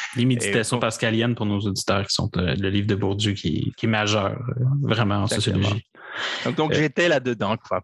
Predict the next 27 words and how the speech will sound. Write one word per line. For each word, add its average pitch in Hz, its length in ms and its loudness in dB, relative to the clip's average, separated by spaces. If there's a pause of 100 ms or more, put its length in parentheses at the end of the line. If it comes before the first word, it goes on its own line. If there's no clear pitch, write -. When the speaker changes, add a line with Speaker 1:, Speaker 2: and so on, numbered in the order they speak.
Speaker 2:
Bon, 120 120 0
et, 104 60 2
et, 98 240 0
et, 117 680 0
et 120 40 0
c'était, 139 540 0
et 139 80 2
d'ailleurs, 151 360 4
mon, 131 240 0
mon 127 280 2
autre 147 280 0
travail 120 480 0
en 104 160 -6
études 104 300 -8
théâtrales 107 300 0
portait 117 240 -2
sur 110 220 -2
Denis 117 260 2
Diderot, 117 440 -2
Speaker 1:
Oui. 127 80 4
Speaker 2:
l'entretien 101 560 -4
sur 107 80 2
le 92 60 -2
fils - 160 -6
naturel, 120 360 0
puis 110 160 -4
le, 95 220 2